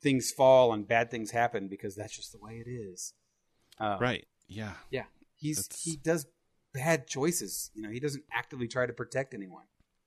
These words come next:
Speaker 1: Yeah.
Speaker 2: Yeah.
Speaker 1: So anyway.
Speaker 2: And it, and it feels like,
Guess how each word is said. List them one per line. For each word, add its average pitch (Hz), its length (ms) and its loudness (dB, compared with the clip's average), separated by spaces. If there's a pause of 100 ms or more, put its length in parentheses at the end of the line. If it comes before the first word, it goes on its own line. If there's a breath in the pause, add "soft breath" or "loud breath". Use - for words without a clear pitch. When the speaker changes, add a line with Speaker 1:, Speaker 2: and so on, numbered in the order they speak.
(760)
Speaker 1:
Yeah. 104 160 -4 (560)
Speaker 2:
Yeah. 185 140 6
Speaker 1:
So 175 100 8
anyway. 156 220 10
Speaker 2:
And 165 100 4
it, - 80 -2 (260)
and 170 120 6
it 170 80 2
feels 170 440 4
like, 139 380 6